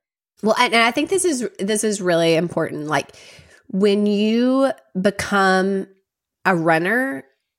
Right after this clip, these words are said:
that happens when you start to run. You become more confident when you take risk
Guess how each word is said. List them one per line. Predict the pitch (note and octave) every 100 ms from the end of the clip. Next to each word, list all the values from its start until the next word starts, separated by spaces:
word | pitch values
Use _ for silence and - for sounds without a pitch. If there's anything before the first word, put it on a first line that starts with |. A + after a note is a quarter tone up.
| -
that | F#3 A#3+ A3+
happens | A3+ A#3 B3 B3 G#3+
when | F#3+ F#3
you | F3+ F3 E3+ E3+ - _ _ _ _
start | - - F#3+ -
to | -
run. | E3 C3+ F#2+ F3 G3 - _ _ _ - _ _ _ _
You | F#3+ F#3+ A3
become | A3 - G#3 G3 F#3+ F#3 -
more | F#3+ F#3+ E3+
confident | - A3 A3+ G3 F3+ E3+ E3 -
when | F#3 F3+ F3+ F3+ -
you | F#3+ G3
take | F#3+ G#3 A3 G#3 - _ _
risk | F3 E3 E3+ D#3 - - - -